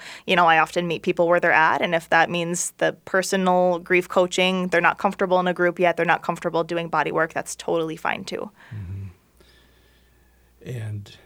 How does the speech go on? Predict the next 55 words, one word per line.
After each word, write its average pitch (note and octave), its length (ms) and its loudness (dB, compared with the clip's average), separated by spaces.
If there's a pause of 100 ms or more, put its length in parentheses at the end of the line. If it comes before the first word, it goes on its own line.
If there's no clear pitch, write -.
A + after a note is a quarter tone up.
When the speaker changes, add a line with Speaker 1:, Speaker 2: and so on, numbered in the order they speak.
(160)
Speaker 2:
so A2+ 400 -8 (400)
do A2 80 -10
you C3+ 100 -6
do C3 160 -6
consults - 720 -12
with A#2+ 160 -14
people G#2+ 300 -12
just G#2+ 240 -14
to A#2 80 -10
get A2 180 -10
a F#2+ 60 -12
sense A2+ 260 -10
for - 160 -12
what, A2 280 -10 (420)
if C3+ 160 -18
they, A2 220 -10 (480)
if - 80 -20
they're B2+ 80 -8
not D#3 120 -8
quite E3+ 160 -8
sure, A#2 240 -4
this A2 140 -10
is A#2+ 100 -8
a, - 60 -10
there's A#2+ 140 -10
a G#2+ 40 -8
lot A2 300 -6
of F#2+ 220 -8
stuff D#3 300 -6
Speaker 1:
Mm-hmm. F3+ 60 -10
Speaker 2:
here, F#2 300 -12 (380)
and G#2+ 400 -12
if G#2 120 -16
they're A2+ 120 -14
not A#2 140 -10
quite A#2 140 -8
sure A#2+ 220 -8
it, A2 220 -10
it's - 180 -16
for A2 140 -12
them B2 200 -6
or C3 60 -8
not, B2 320 -10 (160)
do G#2+ 120 -18
you A#2 60 -14
guys, A2+ 380 -10
do - 80 -12
you B2 100 -6
offer D3+ 420 -6
a, C#3 220 -8
like, A2+ 220 -14
a G#2+ 240 -12
consultation B2+ 840 -10
with C3+ 120 -4
them? D3 360 -8